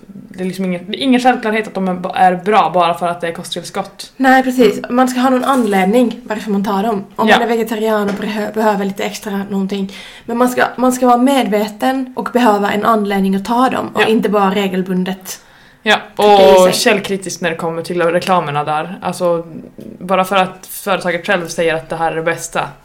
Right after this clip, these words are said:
Speaker 1: de gör ju det för att de tjänar pengar på det.
Speaker 2: Exakt. Vad sa du med det, Elsa?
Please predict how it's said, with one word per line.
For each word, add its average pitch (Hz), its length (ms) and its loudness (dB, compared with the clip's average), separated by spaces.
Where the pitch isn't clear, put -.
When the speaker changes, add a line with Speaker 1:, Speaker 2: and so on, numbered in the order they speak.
Speaker 1:
de 175 240 -6
gör 175 200 -6
ju 160 80 -4
det 151 120 -8
för - 160 -10
att - 240 -16
de 147 160 -12
tjänar 156 160 -12
pengar 147 260 -10
på 143 160 -12
det. - 360 -14
Speaker 2:
Exakt. 196 460 -10
Vad 247 120 -4
sa 254 160 2
du 226 60 -2
med 196 160 0
det, 233 140 0
Elsa? 196 200 -6